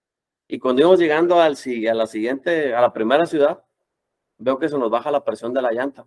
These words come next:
Se volvió a madrear la llanta. Digo, la, la parchamos y se madreó. Entonces, se nos dañaron tres llantas consecutivamente. O sea, ¿a quién le pasa eso? Una, pusimos la extra que se nos tronaba.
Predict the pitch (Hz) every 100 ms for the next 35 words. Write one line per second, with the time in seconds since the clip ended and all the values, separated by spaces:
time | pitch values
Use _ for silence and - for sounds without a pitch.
0 | _ - 110 101 101 98 101 113 120 107
1 | 113 110 98 98 123 - _ _ _ _
2 | _ _ _ _ _ 139 139 123 123 120
3 | 117 113 147 170 170 139 117 101 110 131
4 | 135 131 143 - _ _ _ _ _ _
5 | _ _ _ _ - 165 170 156 151 175
6 | 190 196 190 175 175 185 180 151 131 120
7 | 143 143 139 107 - _ _ _ _ _
8 | _ _ _ _ _ _ _ _ _ _
9 | - 110 - 151 147 151 151 147 156 131
10 | _ _ _ _ _ _ _ _ _ _
11 | _ _ _ _ _ _ _ 143 160 185
12 | 151 - _ _ _ 127 156 185 160 165
13 | 175 180 165 160 185 160 139 120 117 135
14 | 135 104